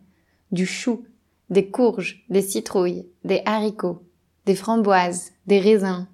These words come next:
des fraises, des poires, des pommes, et cetera. Mes souvenirs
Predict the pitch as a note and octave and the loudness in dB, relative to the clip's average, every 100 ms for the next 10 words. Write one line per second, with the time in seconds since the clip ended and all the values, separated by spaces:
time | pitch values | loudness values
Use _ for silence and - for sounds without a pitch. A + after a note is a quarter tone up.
0 | _ - G3 F#3 - A3 G3 F3 - _ | _ -4 -2 -2 0 0 0 -4 -12 _
1 | F#3 F#3 F#3+ G#3+ G#3 F#3 - - - F#3 | -2 -2 0 -2 0 -2 -12 -20 -4 0
2 | G3 G3 A3+ G3+ F3+ E3+ - _ A#3 A3+ | 0 2 0 2 -4 -6 -16 _ -2 -2
3 | - G#3 F#3+ F3+ F3+ _ _ _ _ _ | -2 -2 0 -2 -8 _ _ _ _ _
4 | _ _ _ _ - A3 A3+ - B3+ A#3+ | _ _ _ _ 0 2 4 4 4 6
5 | B3 C4+ | 6 4